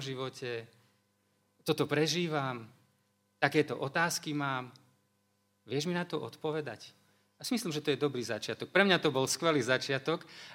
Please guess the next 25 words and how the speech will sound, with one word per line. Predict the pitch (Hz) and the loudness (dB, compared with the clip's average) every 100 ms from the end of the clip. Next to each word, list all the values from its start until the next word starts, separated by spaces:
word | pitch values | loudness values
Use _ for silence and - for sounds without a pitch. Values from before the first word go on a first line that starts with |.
| 135 | 4
Ja | 160 | 4
som | 180 156 | 4 6
teraz | 160 151 | 8 8
úplne | 165 196 180 | 4 2 2
vďačný | 131 120 160 - 123 | 2 4 4 4 -2
za | 107 107 | -2 -2
to, | 101 | -4
že | 104 | -6
sa | 123 | -6
to | 113 | -4
stalo | 113 123 117 | -4 -2 -2
v | 107 123 | -2 -4
mojom | 123 | -4
živote. | 110 110 113 - 139 165 - - - - - | -4 -6 -6 -4 -4 -6 -14 -20 -20 -20 0
A | 120 | 4
ja | 139 | 4
vždycky | 131 202 - | 4 0 0
vám | 151 135 139 | 2 2 2
budem | 143 120 | 0 -2
tvrdiť | 123 131 135 113 | -4 -6 -4 -4
a | |
každému | - 123 117 131 131 127 | -2 -2 -2 -4 -4 -4
okolo | 127 117 | -4 -4
seba, | - 135 123 | -2 -2 -2
že, | 101 110 | -2 -6